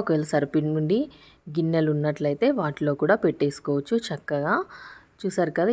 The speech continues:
ఇక్కడ ఒక కింద ఆయిల్ వేసేసి దాని మీద ముద్ద పెట్టి ఈ విధంగా అయితే ప్రెస్ చేసుకుంటున్నాను. ఆయిల్ కూడా చాలా తక్కువగా మనం హెల్దీగా ఈ విధంగా అయితే మనం చేసుకొని తినొచ్చు. పిల్లలకి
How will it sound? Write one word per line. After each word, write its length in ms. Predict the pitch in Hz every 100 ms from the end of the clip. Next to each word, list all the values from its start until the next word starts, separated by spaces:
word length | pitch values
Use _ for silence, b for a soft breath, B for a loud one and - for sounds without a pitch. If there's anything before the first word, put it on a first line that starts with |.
| 226
ఇక్కడ 160 | 175 160 156
ఒక 200 | 180 208 -
కింద 220 | 185 175 175 147
ఆయిల్ 220 | 147 156 147
వేసేసి 440 | 139 139 143 143 233 269 170
దాని 200 | 143 143
మీద 120 | 143 208 311 B B B - 165
ముద్ద 140 | 147 147
పెట్టి 220 | 147 147 202
ఈ 20 | 151
విధంగా 320 | 143 143 143 143
అయితే 200 | 139 220 262
ప్రెస్ 220 | 190 156 -
చేసుకుంటున్నాను. 840 | 147 143 - 147 135 139 139 143 226 349 B B B B _ _ _ - 165
ఆయిల్ 240 | 160 175 170
కూడా 200 | 170 190 285 370 B B B _ 190
చాలా 260 | 165 160 165
తక్కువగా 580 | 156 - - 170 165 196 294 - 175
మనం 180 | 165 208 185
హెల్దీగా 540 | 156 156 156 160 180 233
ఈ 20 | 175 147
విధంగా 360 | 147 147 151 160
అయితే 200 | 143 185 208
మనం 180 | 180 165 196 165
చేసుకొని 480 | 151 - - 151 190
తినొచ్చు. 460 | 165 147 143 - 220 320 B B B -
పిల్లలకి 440 | 185 170 170 170